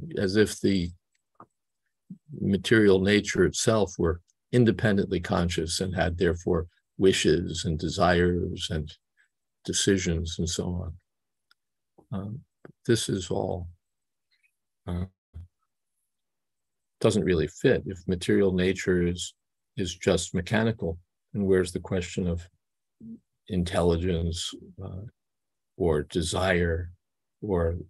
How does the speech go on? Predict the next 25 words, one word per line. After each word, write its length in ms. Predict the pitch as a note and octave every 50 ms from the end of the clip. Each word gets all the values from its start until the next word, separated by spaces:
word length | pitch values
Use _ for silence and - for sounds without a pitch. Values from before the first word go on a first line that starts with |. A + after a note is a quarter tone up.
| _ _ -
what 200 | - G2+ F#2 F2+
do 80 | F2+ F2
we 100 | F2 F2+
s-, 360 | F2 F2 - - - - _ -
what 300 | D3+ - G2 G2 G2 G#2
is 180 | A2 A2 - -
it 100 | G#2+ - _ -
that, 320 | - - F2+ _ - G#2+
uh, 60 | G2 F#2+ - _ _ _
<laughs> 240 | _ _ _ -
yeah, 280 | - C3 G2 D#2+ A#2 G2+ - -
these, 200 | - G2+ - -
these 220 | - A2+ G2+ E2+ -
different 260 | - G2 G#2+ F#2+ F2+
ideas 420 | E2+ E2+ E2+ G2+ F2 F2 E2+ E2+
that 100 | - E2+
are 60 | F2 F2
given. 340 | E2+ F2 F#2+ F2+ F#2 F2+ E2+ F2 - _ _ _ _ _ _ _ _ _ _ _ _ _ _ _ -
Uh, 200 | A2+ F#2 F2 E2+ E2+ F2 E2 - _ _ _ _ _ _ _ _ _ _ _ _ _ _ _ _ _ _ _ _ -
so 100 | A2+ G#2+
these 300 | G#2+ B2 B2 A#2+ A2+ -
are 280 | G2 F#2 F2+ E2+ F2 - _ _ _ _ _ _ _ _ _ _ _ _
sort 280 | - - - G2+ F#2+
of 180 | F2+ F2 F2+ -
bluffy 600 | - F#2+ F#2+ F#2+ F2+ - - G2+ F#2 F2+ E2+